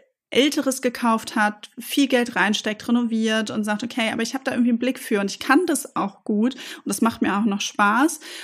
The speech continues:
und habe da sozusagen dann irgendwie was gesehen. Und genau das ist halt irgendwie wichtig. Und, äh, ich persönlich, ich tick so, dass ich halt sage, hey, ich habe mir irgendwie mal meine Strategie zurechtgelegt, vor allen Dingen auch meine Ziele. Das ist ja eben das Gro-, die Strategie klingt immer so groß. Worum geht's da?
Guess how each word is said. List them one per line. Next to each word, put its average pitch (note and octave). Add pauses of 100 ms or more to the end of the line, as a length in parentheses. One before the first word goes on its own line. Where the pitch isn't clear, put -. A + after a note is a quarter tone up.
und A#3
habe A#3+
da A#3
sozusagen G3
dann G3
irgendwie G3
was F#3+
gesehen. F#3
Und G3+
genau G#3
das G#3+
ist A#3+
halt A#3
irgendwie G#3+
wichtig. A3+
Und, F#3+
äh, -
ich F#4+
persönlich, G3+
ich G3+
tick G3
so, F#3+
dass G#3+
ich -
halt G3+
sage, G3+
hey, G#3+
ich G3
habe -
mir G#3
irgendwie G#3+
mal G3
meine F3+
Strategie F#3
zurechtgelegt, B3
vor -
allen -
Dingen G3
auch -
meine F#3
Ziele. A#3+
Das A#3+
ist -
ja -
eben G3
das -
Gro-, -
die A#3+
Strategie A3
klingt A#3
immer F#3
so F#3+
groß. G3+ (340)
Worum F#3+
geht's A#3
da? -